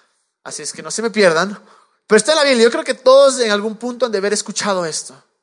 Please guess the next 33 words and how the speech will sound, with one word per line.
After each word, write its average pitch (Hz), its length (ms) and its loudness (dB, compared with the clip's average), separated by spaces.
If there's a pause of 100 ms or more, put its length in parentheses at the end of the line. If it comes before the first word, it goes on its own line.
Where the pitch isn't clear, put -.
(460)
Y, 196 80 -14
y 220 220 -6
ya, 226 200 0
ya 247 120 2
lo 302 100 0
que 247 120 -8
quiero 233 240 2
decirles, 185 540 -4
mientras 175 260 -6
escuchamos 233 500 -6
de 214 60 2
esta 208 200 -6
historia, 180 340 -6
quiero 294 160 -8
que - 80 -14
veamos 277 320 -6
todos 233 160 -2
los 240 140 -2
aspectos, 190 600 -12 (680)
porque 220 180 -4
mi, 254 140 -4
mi 262 180 -8
meta 277 500 -6 (600)
es 196 100 -8
que 254 60 -6
al 233 80 -2
final 226 420 -2
de 254 80 2
la 254 80 4
reunión 208 400 -2
de 208 80 0
hoy 202 80 0
día 165 340 -10